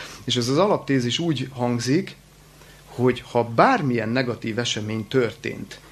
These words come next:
egy rosszul működő, egy bántalmazó családban, egy mérgező családi közegben, akkor száz százalékban a gyerek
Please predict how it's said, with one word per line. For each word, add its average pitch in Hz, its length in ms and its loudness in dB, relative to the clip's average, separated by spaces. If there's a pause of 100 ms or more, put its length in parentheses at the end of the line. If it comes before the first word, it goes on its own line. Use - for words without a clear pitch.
(160)
egy 127 200 2
rosszul 151 440 2
működő, 123 640 0 (260)
egy 117 220 -4
bántalmazó 113 1120 0 (420)
családban, 110 840 -2 (360)
egy 107 120 -8
mérgező 120 640 2
családi 107 420 -2
közegben, 110 800 -4 (880)
akkor 131 680 2 (160)
száz 196 680 -2
százalékban - 1080 -6 (960)
a 120 80 -6
gyerek 120 600 0